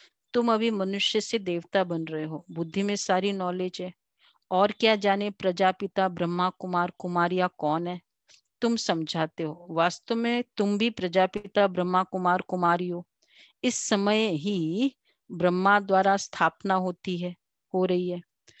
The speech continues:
ब्राह्मण कुल भूषण भी चाहिए ना, संगम पर ही ब्राह्मण कुल होता है। आगे ब्राह्मणों की चोटी मशहूर थी, चोटी से या जनेऊ से पहचाने जाते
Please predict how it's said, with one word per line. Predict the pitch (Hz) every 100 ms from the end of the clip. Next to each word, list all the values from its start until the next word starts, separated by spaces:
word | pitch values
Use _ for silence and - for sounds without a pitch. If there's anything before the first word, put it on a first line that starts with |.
| _ -
ब्राह्मण | 165 170 170 196 208
कुल | 202 214
भूषण | 190 165 170 - 202 196
भी | 208
चाहिए | - 185 214 262
ना, | 175 170
संगम | - - 185 185 202 214
पर | - 220
ही | 220 226
ब्राह्मण | 185 175 180 196 208 214 -
कुल | 220 208
होता | 190 - 185
है। | 185 185 _ _ _ - _ -
आगे | 185 196 240
ब्राह्मणों | 196 170 175 202 214
की | 214 233
चोटी | - 214 220 220
मशहूर | 190 - - 196 190 -
थी, | - - _ _ _ _ _ _
चोटी | - 202 196 240 233
से | -
या | 214 233
जनेऊ | 214 190 190 202 214
से | 202 214
पहचाने | - 190 - 190 196 202
जाते | 185 175 185